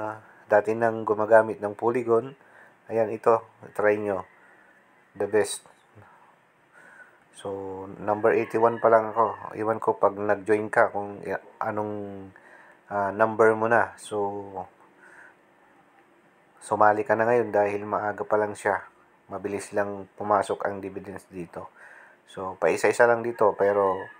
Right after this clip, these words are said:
ah, malalaki yung pumapasok. Ayan. So, kung gusto mong sumali, click,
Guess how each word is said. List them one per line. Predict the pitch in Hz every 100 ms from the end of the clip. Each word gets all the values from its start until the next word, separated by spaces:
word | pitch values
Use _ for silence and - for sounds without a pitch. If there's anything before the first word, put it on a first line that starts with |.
| - - - - - -
ah, | 98 95 95 90 90 -
malalaki | - 110 110 107 - 113
yung | 101
pumapasok. | 98 104 98 98 92 104 95 - - _ _ _ _ _ _ _ _ _ _ _ _ _ _ _ _ _ -
Ayan. | 82 92 85 87 - - - - - - _ _ _ - _ -
So, | 104 98
kung | 98 107
gusto | 113 120
mong | 123 127 127 127 127 -
sumali, | - 117 120 127 113 117 120 -
click, | 107 104